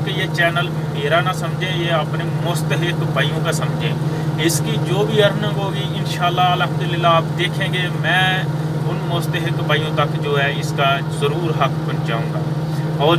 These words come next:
जो भी अल्लाह ताला इससे कामयाबी देगा, ये मैं अपने मुस्तहिक भाई देखूँगा। अपने चैनल पे भी जो है मेरे जो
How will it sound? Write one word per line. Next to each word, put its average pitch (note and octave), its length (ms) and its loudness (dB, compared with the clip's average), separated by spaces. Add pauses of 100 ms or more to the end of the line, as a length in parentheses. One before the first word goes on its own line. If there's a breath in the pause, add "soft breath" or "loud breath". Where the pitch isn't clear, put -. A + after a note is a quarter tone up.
जो F3 180 2
भी - 200 -2
अल्लाह E3 200 2
ताला E3+ 220 4
इससे E3 340 0
कामयाबी D#3 560 0
देगा, D#3 320 0
ये D#3 200 0
मैं D#3 120 0
अपने D3+ 300 0
मुस्तहिक D#3 520 -2
भाई D3+ 300 0 (220)
देखूँगा। D#3 560 2
अपने D3+ 320 0
चैनल D3+ 460 2
पे D#3 140 0
भी - 180 -4
जो D3 140 -2
है C#3+ 140 2 (400 loud breath)
मेरे D3+ 200 6
जो D3+ 140 0